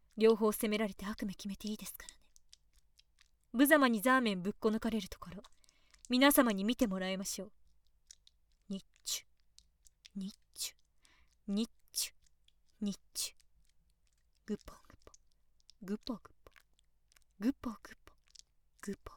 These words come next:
グポ。うわ、チンポくっさ。この匂いで私もたぎってきます。早くこのケツ穴にチンポぶち込みたい。トロトロにほぐしたおサーナル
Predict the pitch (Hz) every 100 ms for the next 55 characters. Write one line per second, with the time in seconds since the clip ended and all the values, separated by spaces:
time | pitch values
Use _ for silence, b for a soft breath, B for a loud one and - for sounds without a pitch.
0 | - - - - _ _ _ _ - _
1 | _ _ _ _ - 208 175 180 180 B
2 | B B - - 196 - - - - -
3 | - - - - B B B B B B
4 | B B B - 220 214 220 220 185 190
5 | 214 220 214 233 208 - - 170 - -
6 | - - - - - - _ _ _ -
7 | 262 233 220 - 220 220 226 240 233 233
8 | 240 - 247 220 180 - - 214 - 220
9 | - B B B B B - 196 196 202
10 | 196 196 208 220 - 165 160 - 202 190
11 | 170